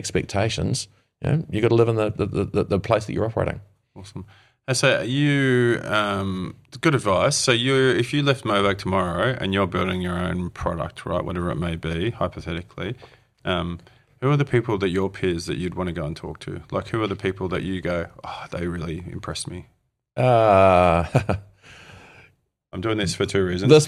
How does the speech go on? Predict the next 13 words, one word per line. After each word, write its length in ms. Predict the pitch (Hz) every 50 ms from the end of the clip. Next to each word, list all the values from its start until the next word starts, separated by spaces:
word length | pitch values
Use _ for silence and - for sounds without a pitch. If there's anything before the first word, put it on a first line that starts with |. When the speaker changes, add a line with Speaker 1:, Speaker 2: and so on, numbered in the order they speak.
| - -
Speaker 1:
this 160 | 135 143 143
probably 260 | - - 135 110 110 95
defines 600 | 104 98 - - 110 104 104 101 95 95 95 98
the, 260 | 101 95 95 95 -
uh, 460 | 90 92 90 90 87 87 85 87 82
the, 220 | 76 - 92 82 - -
the 80 | 92 87
nature 360 | 95 95 95 - - - 92
of 140 | 82 78 76
the 80 | 87 80
village 320 | 76 92 87 87 82 78
that 100 | - -
we, 280 | - 85 82 82 82 -